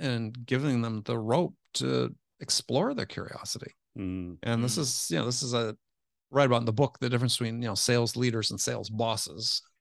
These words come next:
Speaker 2: Yeah, I love
Speaker 1: And
Speaker 2: that. I love that.
Speaker 1: and I think, unfortunately, most leaders these days are sort of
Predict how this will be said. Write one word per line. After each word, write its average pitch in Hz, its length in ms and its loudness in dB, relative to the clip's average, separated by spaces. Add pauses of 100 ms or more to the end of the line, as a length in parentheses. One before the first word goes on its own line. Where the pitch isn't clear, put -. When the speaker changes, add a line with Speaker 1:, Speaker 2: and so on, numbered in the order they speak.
(140)
Speaker 2:
Yeah, 123 420 4
I 110 160 4
love 113 120 6
Speaker 1:
And 101 140 -6
Speaker 2:
that. 95 200 0
I 98 80 -2
love 98 400 0
that. 82 300 -6 (720)
Speaker 1:
and 180 160 4
I 165 60 6
think, 170 260 4 (1000)
unfortunately, 143 540 2
most 131 280 2
leaders 135 320 2
these 117 220 -4
days 113 320 -4
are 131 120 2
sort 139 180 0
of 110 80 -6